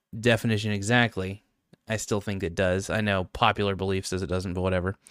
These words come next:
There are some similarities between the two. Um, quite a few. For example,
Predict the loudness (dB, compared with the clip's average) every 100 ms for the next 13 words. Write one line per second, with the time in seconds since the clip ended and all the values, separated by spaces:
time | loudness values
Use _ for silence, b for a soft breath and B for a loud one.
0 | B B B B 4 6 6 6 6 6
1 | 8 6 2 2 4 6 6 6 4 0
2 | -2 -6 -2 2 4 4 2 0 2 2
3 | 0 -8 -18 _ _ -20 B B -2 0
4 | 0 -2 -6 _ _ -10 0 2 2 -2
5 | 0 0 0 0 2 4 2 0 -4